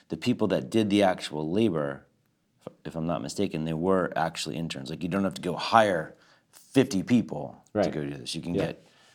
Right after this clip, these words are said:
Speaker 2: Yeah, you could, I mean,
Speaker 1: really
Speaker 2: ho-,
Speaker 1: cheap stuff.
Speaker 2: however you can source it. Um, the, uh, the, the, the, the thing at that stage is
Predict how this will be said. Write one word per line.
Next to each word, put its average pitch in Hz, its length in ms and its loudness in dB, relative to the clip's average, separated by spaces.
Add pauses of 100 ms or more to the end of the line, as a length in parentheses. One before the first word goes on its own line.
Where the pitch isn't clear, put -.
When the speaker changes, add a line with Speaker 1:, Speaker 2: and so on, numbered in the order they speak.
(120)
Speaker 2:
Yeah, 123 80 4
you 98 140 2
could, 113 180 2 (300)
I - 60 -8
mean, 98 40 -2
Speaker 1:
really 95 200 2
Speaker 2:
ho-, 92 60 -2
Speaker 1:
cheap 101 200 2
stuff. - 40 -2
Speaker 2:
however 113 280 6
you 101 200 4
can 87 160 -2
source 104 340 0
it. 82 260 -2
Um, 85 360 -2 (540)
the, 87 300 6
uh, 76 380 4 (920)
the, 95 120 -2
the, 90 400 -8
the, 95 240 -6 (300)
the 101 60 0
thing 139 360 4
at 110 140 2
that 104 260 6
stage 87 600 2
is 90 260 -2